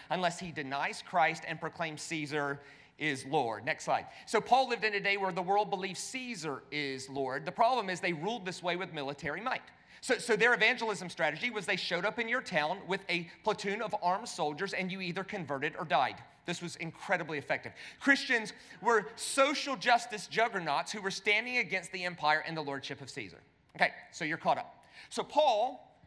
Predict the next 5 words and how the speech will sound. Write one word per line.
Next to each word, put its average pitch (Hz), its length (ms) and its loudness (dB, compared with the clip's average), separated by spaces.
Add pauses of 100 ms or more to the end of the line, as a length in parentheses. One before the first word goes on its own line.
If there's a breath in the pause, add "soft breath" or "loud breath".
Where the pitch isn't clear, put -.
(140)
says, 214 720 6 (300 soft breath)
"This 226 640 4
will 262 200 4
turn 226 420 0 (160)
out 262 500 6